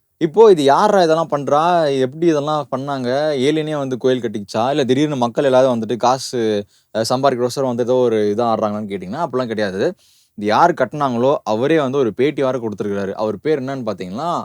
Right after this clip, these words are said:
லோகநாதன் அப்படின்னு சொல்லிட்டு. So, first of all, அவரோட அந்த என்ன, என்ன இன்டென்ஷன் இதெல்லாம் பண்றாரு அப்படின்னா, அவர் சொல்லக்கூடிய முதல் விஷயமே, எப்படி ஒரு காலத்துல முதல்ல ஃபியூச்சர்ல பார்த்தீங்கன்னா,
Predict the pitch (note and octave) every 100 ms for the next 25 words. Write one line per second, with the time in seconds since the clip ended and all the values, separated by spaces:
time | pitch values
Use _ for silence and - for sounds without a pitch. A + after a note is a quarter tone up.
0 | - - F2+ G#2 D#3+ D#3+ B2+ A#2+ G#2 -
1 | G#2 A2+ - F#2 F2 A2 D#3+ _ _ _
2 | _ _ - F3+ F3 G#3 F3+ G#3 F3+ _
3 | - C3 D3+ C#3+ C#3+ C#3 C#3+ C3+ D#3+ C3+
4 | C3+ F3 E3 E3 F#3+ F#3 F3+ E3 C3+ C#3
5 | D3 C#3 C3 C3+ C3 G#2 G2+ C3+ G3 D3
6 | F#2+ F#2 _ _ _ _ _ _ _ _
7 | _ - C3 C3+ D3 F3+ E3 D#3+ C#3+ C3
8 | D#3+ C#3 - B2 D3+ E3 G2 _ _ _
9 | _ _ - G#2+ C3 E3 F#3 - _ -
10 | G2+ G#2 B2 C#3+ - D#3+ D#3+ - F#2+ C#3
11 | D3+ - - D#3+ E3+ C#3+ A2+ G#2+ G2 G#2